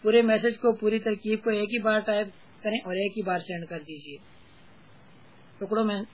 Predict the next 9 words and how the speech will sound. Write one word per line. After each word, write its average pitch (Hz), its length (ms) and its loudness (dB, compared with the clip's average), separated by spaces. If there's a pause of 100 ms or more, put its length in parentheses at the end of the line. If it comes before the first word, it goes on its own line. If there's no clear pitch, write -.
(220)
نہیں۔ 165 180 -4 (3250)
جی، 151 240 -8 (1400)
اپنے 190 340 -6
علوم 180 420 0
کو 180 160 -8
بکھیریے 170 600 -2
کہ 185 120 -4
ہم 175 200 -2
بھی 175 120 -4